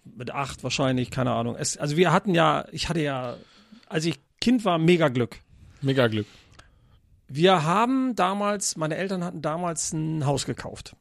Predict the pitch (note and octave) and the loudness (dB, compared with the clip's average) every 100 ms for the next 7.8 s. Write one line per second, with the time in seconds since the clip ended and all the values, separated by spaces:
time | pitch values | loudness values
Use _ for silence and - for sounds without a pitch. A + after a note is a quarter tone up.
0 | _ A#2+ A#2+ - - _ - - _ _ | _ 2 2 0 -16 _ -20 -20 _ _
1 | D3+ D#3+ D#3 D3 D3 D3 C#3 - - A#2 | -2 -2 0 2 4 4 2 -4 -8 -4
2 | B2 A#2 A2 A#2+ C3+ - A2+ A2+ G#2 G#2+ | -2 -4 -4 -6 -6 -6 -6 -6 -6 -6
3 | A2 - A2 G2+ G2 A2+ F#2+ B2+ - G2+ | -8 -6 -4 -4 -6 -8 -10 -14 -12 -12
4 | - - A2+ G2+ - - E3+ D#3+ D#3+ D#3+ | -12 -8 -4 -4 -6 2 4 6 6 2
5 | D#3 _ _ _ _ _ _ _ _ _ | 0 _ _ _ _ _ _ _ _ _
6 | _ _ _ - - - - - - F3 | _ _ _ -16 -16 -20 -20 -6 0 2
7 | C#3+ - - B2 A2 A2 G#2 | 0 -2 0 0 -2 -8 -12